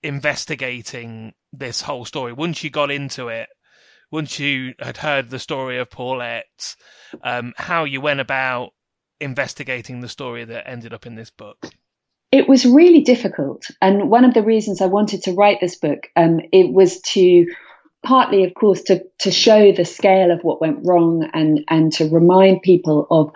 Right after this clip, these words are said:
Speaker 2: the real damage done to so many people, but also to lift,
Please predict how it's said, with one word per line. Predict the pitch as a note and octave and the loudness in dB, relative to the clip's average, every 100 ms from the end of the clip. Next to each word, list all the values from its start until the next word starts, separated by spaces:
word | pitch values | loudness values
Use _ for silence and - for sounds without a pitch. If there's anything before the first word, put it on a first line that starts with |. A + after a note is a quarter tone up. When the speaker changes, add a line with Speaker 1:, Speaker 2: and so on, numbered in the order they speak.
| - - - _ - | -18 -20 -20 _ -2
Speaker 2:
the | E3+ D#3 D#3 | 2 4 4
real | - E3 F#3 F3 | 2 4 6 4
damage | D3+ F3+ E3+ D#3+ D3 - | 4 2 4 2 0 -2
done | D#3 D#3 | 0 0
to | D#3+ | -4
so | D#3+ A3+ | -6 0
many | A3+ F#3 E3+ E3+ | 2 2 0 0
people, | F#3+ F#3+ D3 - - _ _ C4 | 0 0 -2 -4 -10 _ _ -2
but | C4 | 0
also | D#4+ E4+ - E3+ C#3+ C#3+ - - | 4 2 2 -2 -2 -2 -6 -6
to | A3 G3+ G3 F3 | -2 2 2 0
lift, | G#3 G#3+ G#3 - - | 2 2 2 -4 -14